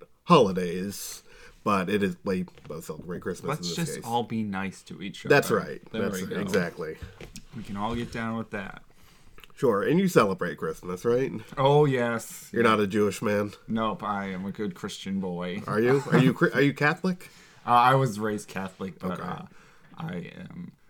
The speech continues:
Speaker 2: I
Speaker 1: You didn't
Speaker 2: not
Speaker 1: follow it.
Speaker 2: Yeah,
Speaker 1: Yeah.
Speaker 2: I didn't follow through with that. I'm
Speaker 1: Were
Speaker 2: still,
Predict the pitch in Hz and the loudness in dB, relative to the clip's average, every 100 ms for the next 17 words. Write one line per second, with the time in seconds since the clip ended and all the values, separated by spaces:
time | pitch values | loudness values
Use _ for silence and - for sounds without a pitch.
0 | _ - _ - 90 87 - - _ _ | _ -20 _ -16 -12 -12 -14 -20 _ _
1 | - 95 131 117 - 95 85 101 117 107 | -6 6 8 8 4 2 0 -2 0 2
2 | 101 95 98 90 - - 101 90 92 87 | 4 4 0 -8 -10 -6 -6 -6 -10 -12
3 | - - 92 90 87 90 95 107 101 87 | -14 -16 -14 -14 -12 -12 -6 -4 -2 -4